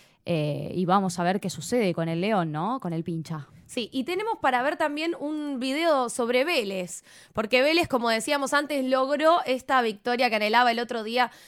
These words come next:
Speaker 2: Se enojaba un poco a los hinchas de Vélez porque obviamente perdió el partido en los últimos minutos, lo venía ganando creo que desde los quince minutos, y lo perdió ahí en el último
Speaker 1: Se le
Speaker 2: momento.
Speaker 1: escapó,
Speaker 2: Se
Speaker 1: sí.
Speaker 2: le escapó, exactamente, y le dio con eso la clasificación a Estudiantes.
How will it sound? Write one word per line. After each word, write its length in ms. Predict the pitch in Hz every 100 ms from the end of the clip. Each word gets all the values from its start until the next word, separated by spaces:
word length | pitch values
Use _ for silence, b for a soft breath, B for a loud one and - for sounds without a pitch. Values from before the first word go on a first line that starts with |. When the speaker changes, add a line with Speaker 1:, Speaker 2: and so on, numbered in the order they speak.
| B
Speaker 2:
Se 200 | B -
enojaba 340 | 208 196 254 262
un 100 | 220
poco 220 | 247 262
a 60 | 247
los 160 | 208
hinchas 240 | 240 240 240
de 100 | 214
Vélez 200 | 233 262
porque 260 | 202 185 226
obviamente 460 | 240 233 240 262
perdió 560 | 240 208 202 226 262 294
el 320 | 220 214 208
partido 560 | - 190 185 285 339 311
en 80 | 233
los 220 | 220 -
últimos 400 | 320 311 254 208
minutos, 400 | 220 262 269 247
lo 80 | 202
venía 240 | 208 233
ganando 420 | 226 220 254 240
creo 180 | 220 262
que 120 | 208
desde 200 | 190 190 185
los 140 | 185
quince 380 | - 277 277 240
minutos, 580 | 220 240 233 233 320 - B B B B B _
y 120 | -
lo 120 | 240
perdió 640 | 214 220 226 262 294 330 -
ahí 140 | 208
en 60 | 262
el 80 | 285
último 200 | 285 277
Speaker 1:
Se 80 | 233
le 100 | 214
Speaker 2:
momento. 220 | 220 214
Speaker 1:
escapó, 380 | 247 240 208 185
Speaker 2:
Se 140 | - 254
Speaker 1:
sí. 60 |
Speaker 2:
le 80 | 269
escapó, 500 | 311 220 262 214 214
exactamente, 680 | 214 233 220 240 262 330 302
y 120 | 240
le 140 | 269 240
dio 240 | 226 247
con 160 | 247 233
eso 240 | 233 277
la 120 | 247
clasificación 680 | 202 196 190 190 185 185 208
a 40 |
Estudiantes. 680 | 220 - 294 320 302 302 339